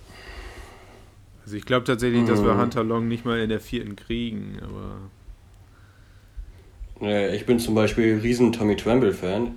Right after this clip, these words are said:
Speaker 2: Irgendwie hab ich mich ein bisschen in ihn verliebt.
Speaker 1: Du
Speaker 2: Wenn
Speaker 1: verliebst
Speaker 2: man
Speaker 1: dich
Speaker 2: den
Speaker 1: auch
Speaker 2: in der
Speaker 1: in
Speaker 2: dritten
Speaker 1: alle.
Speaker 2: Ru-, <laughs> ja, wenn wir, wo wir jetzt gerade bei den Edge-Rushern sind, äh, ich mag die beiden Tulane-Typen mega gerne. Patrick Johnson,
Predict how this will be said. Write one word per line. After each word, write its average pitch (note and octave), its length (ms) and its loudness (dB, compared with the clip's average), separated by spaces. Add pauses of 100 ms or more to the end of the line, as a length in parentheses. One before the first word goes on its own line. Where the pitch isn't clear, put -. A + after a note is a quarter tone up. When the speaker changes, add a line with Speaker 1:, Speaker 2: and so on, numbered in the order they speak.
Speaker 2:
Irgendwie G2 240 -2
hab F#2+ 80 -2
ich F#2 80 -6
mich G2 140 -8
ein G#2 40 -6
bisschen G2 220 -4
in F#2+ 80 -2
ihn F#2 60 -6
verliebt. G#2 360 -6 (720)
Speaker 1:
Du - 80 -14
Speaker 2:
Wenn - 20 -10
Speaker 1:
verliebst A#2+ 300 0
Speaker 2:
man G2 100 2
Speaker 1:
dich G2+ 120 2
Speaker 2:
den G2+ 80 4
Speaker 1:
auch G2 60 2
Speaker 2:
in G2+ 60 2
der - 40 -2
Speaker 1:
in G2 40 -2
Speaker 2:
dritten A2 260 2 (920)
Speaker 1:
alle. F3 400 6
Speaker 2:
Ru-, - 0 -
<laughs> C3+ 60 4
ja, C#3 440 12
wenn D3+ 160 8
wir, D#3 140 6
wo D3+ 120 10
wir E3+ 100 12
jetzt F3 140 10
gerade E3 200 12
bei D3+ 80 12
den D3 100 12
Edge-Rushern C3+ 600 6
sind, B2+ 300 6
äh, A#2+ 200 8
ich A#2+ 160 0
mag C3 140 6
die C3 100 2
beiden B2+ 240 6
Tulane-Typen C3 680 6
mega G#2 260 4
gerne. G2 200 2
Patrick A2+ 380 0
Johnson, A2 500 2